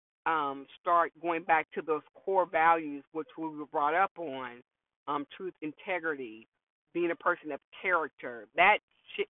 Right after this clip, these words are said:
matters, everything that you do don't have to be broadcast to the world. Sometimes you have to do shit in silence, you know? But anyway, as I wrap up this podcast, again, it's my opinion. It's not based on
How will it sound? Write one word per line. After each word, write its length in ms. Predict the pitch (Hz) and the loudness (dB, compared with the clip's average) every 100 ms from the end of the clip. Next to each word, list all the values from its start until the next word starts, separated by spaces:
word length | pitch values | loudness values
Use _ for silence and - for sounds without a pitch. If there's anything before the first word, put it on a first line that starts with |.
| - | -4
matters, 560 | 156 165 147 117 82 - _ _ - | 4 6 6 2 -8 -16 _ _ -2
everything 360 | 175 190 202 185 | -2 0 -2 0
that 120 | 170 - | -2 -6
you 140 | 196 175 | -12 -12
do 280 | - 196 175 | -10 -6 -6
don't 200 | 156 165 | -4 0
have 200 | 175 165 | 2 2
to 80 | - 147 | 0 -12
be 120 | 165 151 | -12 -10
broadcast 580 | - 170 165 - - 139 _ | 2 4 4 2 -6 -8 _
to 60 | 147 | -16
the 80 | 143 | -14
world. 360 | 139 147 123 117 - _ | -10 -8 -8 -10 -16 _
Sometimes 420 | - 202 - 185 170 | -2 0 2 0 0
you 80 | 175 | -4
have 120 | - | -4
to 80 | 151 | -10
do 160 | 165 151 - | -12 -10 -10
shit 140 | 160 | -8
in 100 | 127 - | -10 -2
silence, 440 | - 165 139 101 - _ - | 2 2 0 -14 -20 _ -12
you 100 | 175 | -6
know? 300 | 196 196 202 _ _ _ _ - | -4 -4 -6 _ _ _ _ -4
But 100 | 196 | -2
anyway, 380 | 240 240 175 135 135 _ | -2 -2 -2 -6 -10 _
as 140 | 180 190 | -4 0
I 80 | 175 | -2
wrap 260 | 170 170 | 0 -4
up 80 | 165 - | -6 -14
this 120 | 165 - | -16 -8
podcast, 560 | 175 147 - 143 139 143 | -4 -4 -4 -10 -10 -12
again, 380 | 151 170 156 139 | -18 -12 -10 -10
it's 140 | 143 | -10
my 200 | 147 151 | -10 -10
opinion. 540 | 139 - 185 180 180 175 _ _ _ - | -10 -10 -8 -8 -10 -12 _ _ _ -8
It's 140 | 151 - | -8 0
not 300 | 175 175 135 | 4 4 2
based 200 | 165 151 | -2 -2
on 60 | 160 | -8